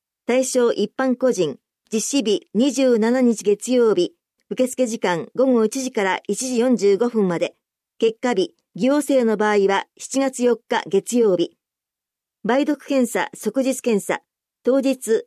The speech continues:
エイチアイブイ検査を受ける方で希望する方。対象一般個人。実施日二十七日月曜日。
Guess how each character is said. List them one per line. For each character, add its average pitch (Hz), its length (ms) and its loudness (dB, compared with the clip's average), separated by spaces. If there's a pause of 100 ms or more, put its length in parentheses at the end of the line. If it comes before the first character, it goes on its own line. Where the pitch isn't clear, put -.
(140)
エ 220 160 2
イ 277 60 -4
チ 302 100 -2
ア 277 80 4
イ 269 80 2
ブ 262 80 0
イ 262 100 0
検 269 240 0
査 196 140 2
を 180 40 4
受 180 140 -2
け 247 40 2
る 214 80 0
方 214 200 -2
で 202 240 -2
希 185 120 -4
望 240 160 4
す 247 120 -2
る 208 100 0
方。 180 300 -6 (520)
対 240 160 0
象 233 300 2
一 190 200 -4
般 262 220 0
個 262 160 2
人。 165 240 -2 (320)
実 214 260 -2
施 220 40 -2
日 185 220 0
二 247 200 0
十 240 240 2
七 240 240 0
日 226 180 0
月 202 300 0
曜 220 180 4
日。 170 220 -2